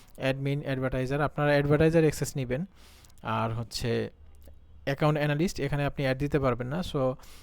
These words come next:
অ্যাডভার্টাইজার অ্যাক্সেসটাই লাগবে সাধারণত যদি আপনি অ্যাডের কাজ করতে চান। তারপর হচ্ছে কনফার্ম করে দিলে আপনি মেইলটা পেয়ে যাবেন, সেখান থেকে অ্যাকসেপ্ট করলে আপনি হচ্ছে অ্যাক্সেস পাবেন।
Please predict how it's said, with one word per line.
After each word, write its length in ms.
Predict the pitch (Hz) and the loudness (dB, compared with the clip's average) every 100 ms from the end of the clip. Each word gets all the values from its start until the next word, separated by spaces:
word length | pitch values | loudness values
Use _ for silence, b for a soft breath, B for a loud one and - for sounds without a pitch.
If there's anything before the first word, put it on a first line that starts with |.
| B | B
অ্যাডভার্টাইজার 520 | - 139 156 165 170 | 0 2 4 6 6
অ্যাক্সেসটাই 440 | 165 151 147 - 165 | 4 2 -2 0 2
লাগবে 360 | 139 120 147 | 2 2 0
সাধারণত 540 | 131 110 117 113 - 160 - | 0 -2 -4 -6 -8 -12 -8
যদি 240 | 123 120 120 | -6 0 0
আপনি 180 | 117 127 | 2 0
অ্যাডের 220 | 120 123 | 0 0
কাজ 220 | 131 - | -2 -4
করতে 240 | 139 143 | -8 -8
চান। 200 | 139 190 233 B B B B - | -6 -6 -8 B B B B -4
তারপর 280 | 135 147 147 | -4 -2 -2
হচ্ছে 160 | 160 | -2
কনফার্ম 400 | 156 147 147 160 | -2 -2 0 0
করে 180 | 165 160 | 2 2
দিলে 180 | 165 196 | 4 2
আপনি 200 | 160 143 | 2 -2
মেইলটা 360 | 131 127 131 | -2 -2 0
পেয়ে 220 | 123 147 123 | 2 2 2
যাবেন, 280 | 104 95 | -2 -6
সেখান 320 | 104 123 131 127 | -8 -6 -6 -6
থেকে 140 | 135 | -6
অ্যাকসেপ্ট 340 | 123 - 120 | -8 -8 -12
করলে 300 | - 143 190 262 B B B B 127 | -8 -6 -6 -8 B B B B -10
আপনি 240 | 117 131 | -8 -6
হচ্ছে 200 | 135 143 | -6 -6
অ্যাক্সেস 280 | - 120 - | -6 -10 -6
পাবেন। 300 | 131 113 | -4 -2